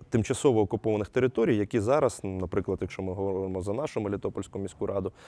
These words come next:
або районну раду, яка знаходиться в місті Запоріжжя і працює в Запоріжжі. Після того, як ми повернемося додому, ми збираємося відразу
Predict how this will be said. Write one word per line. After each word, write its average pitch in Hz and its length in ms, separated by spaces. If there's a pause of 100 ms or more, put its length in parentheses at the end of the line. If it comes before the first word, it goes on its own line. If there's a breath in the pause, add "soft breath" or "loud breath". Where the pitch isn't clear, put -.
(140 loud breath)
або 92 720
районну 117 420
раду, 98 340 (300 loud breath)
яка 101 280
знаходиться 104 520
в 95 40
місті 95 280
Запоріжжя 101 540
і 90 80
працює 95 340
в 90 80
Запоріжжі. 85 500 (140)
Після 113 240
того, 131 320
як 101 160
ми 107 100
повернемося 104 500
додому, 127 320
ми 98 140
збираємося 98 560
відразу 101 480